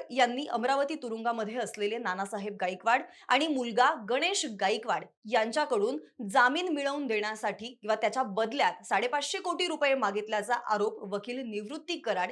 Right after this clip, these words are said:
यांनी केला आहे. यातील गणेश गायकवाड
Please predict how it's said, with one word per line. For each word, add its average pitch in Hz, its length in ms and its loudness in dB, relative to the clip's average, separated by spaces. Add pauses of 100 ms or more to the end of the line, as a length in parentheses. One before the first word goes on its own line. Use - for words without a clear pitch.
(120)
यांनी 196 220 -2
केला 185 220 -6
आहे. 151 180 -10 (400)
यातील 311 300 6
गणेश 359 360 6
गायकवाड 285 480 4